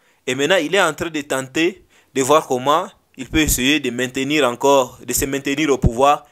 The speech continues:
le plus longtemps possible, bien que ça ne sera plus, euh, le cas, parce que en soi, l'Afrique évolue, les temps continuent à avancer et le peuple africain est en train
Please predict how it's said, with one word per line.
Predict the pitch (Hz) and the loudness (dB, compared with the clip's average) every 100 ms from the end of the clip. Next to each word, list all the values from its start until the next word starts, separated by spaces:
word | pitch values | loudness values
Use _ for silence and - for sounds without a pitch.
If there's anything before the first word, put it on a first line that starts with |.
| _ | _
le | 113 | -16
plus | 151 | -6
longtemps | 139 117 135 | -4 -2 -4
possible, | 120 107 190 160 101 _ _ - | -2 -4 -4 -8 -14 _ _ -4
bien | 135 165 | -2 0
que | 160 160 | 2 0
ça | 160 127 | 0 -4
ne | 123 | -6
sera | - 120 120 | -4 -2 -4
plus, | - 143 156 151 _ _ _ _ 113 | -4 -8 -8 -10 _ _ _ _ -6
euh, | 113 113 110 107 | -2 0 0 -2
le | 110 123 | -2 -2
cas, | 123 160 320 _ - | 2 2 0 _ -8
parce | 131 - | -8 -6
que | 139 123 123 _ _ - | -6 -8 -10 _ _ -8
en | 135 | -4
soi, | 156 160 170 - | 2 2 2 0
l'Afrique | 135 123 156 165 - - - _ _ - - | -2 -2 -4 -8 -10 -20 -20 _ _ -10 -4
évolue, | 131 120 131 147 196 - _ _ | -2 0 -2 -2 -6 -8 _ _
les | 127 131 | -6 0
temps | 175 131 - _ _ | 0 0 -6 _ _
continuent | 131 127 135 147 | -6 -4 -2 2
à | 143 120 | 2 0
avancer | 123 123 165 254 - - - - | -4 -2 0 0 -4 -20 -20 -4
et | 139 135 | -2 -2
le | 135 135 | -2 -2
peuple | 170 170 139 | 0 -2 -2
africain | 120 131 - 147 147 - _ _ 156 | -4 -4 -2 0 0 -4 _ _ -4
est | 160 147 | -2 -2
en | 131 | -2
train | 139 151 156 | 0 0 -2